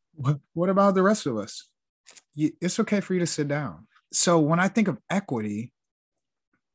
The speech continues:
and when I think of normalizing the theological table, it's not that we want white people to be banished.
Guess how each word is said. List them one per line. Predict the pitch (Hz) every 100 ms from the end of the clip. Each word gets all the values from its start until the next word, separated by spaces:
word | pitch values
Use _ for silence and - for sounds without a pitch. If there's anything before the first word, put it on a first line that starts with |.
| _ -
and | 135
when | 139
I |
think | 151 165 139
of | 120
normalizing | 120 123 139 151 131 120 110 110
the | 110
theological | - 113 110 110 101 110 82 -
table, | - 127 110 85 73 113 _ _ _ _ _ _ _ _ _ _
it's | 151 143 170
not | 180 180
that | 151
we | 131 131
want | 117 120 110
white | 101 117 120
people | - 107 - 107
to | - -
be | 101 110
banished. | 98 117 160 117 104 - - -